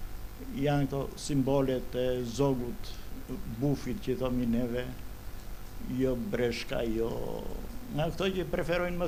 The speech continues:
tepër kanë marrë italianët, jo kryqe të ndryshme. Ata menjëherë sa vinë, kanë atë ndjesinë e drurit, fillojnë, "A, nuhati është shumë e mirë", thonë këtu, për shijen e drurit dhe kanë interes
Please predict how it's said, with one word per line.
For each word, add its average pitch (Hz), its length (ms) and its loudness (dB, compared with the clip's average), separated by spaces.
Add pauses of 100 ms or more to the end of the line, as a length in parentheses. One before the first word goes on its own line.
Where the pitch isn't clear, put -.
tepër 175 300 -2 (340)
kanë 156 200 0
marrë 151 220 2
italianët, 147 720 2 (400)
jo 147 120 6 (120)
kryqe 143 480 -2
të 131 80 0
ndryshme. 120 560 0 (600)
Ata 156 260 8
menjëherë 196 440 8
sa 170 220 6
vinë, 196 440 8 (1300)
kanë 160 220 6
atë 160 180 0
ndjesinë 165 560 4
e 135 120 0
drurit, 151 600 4 (460)
fillojnë, 156 420 4
"A, - 400 0
nuhati 139 500 4
është 127 120 -2
shumë 143 180 2
e 147 100 2
mirë", 156 300 -2
thonë 123 300 0
këtu, 160 200 -2 (800)
për 131 120 -2
shijen 147 340 2
e 135 80 2
drurit 151 680 -2
dhe 127 160 0 (840)
kanë 151 240 -2
interes 147 680 2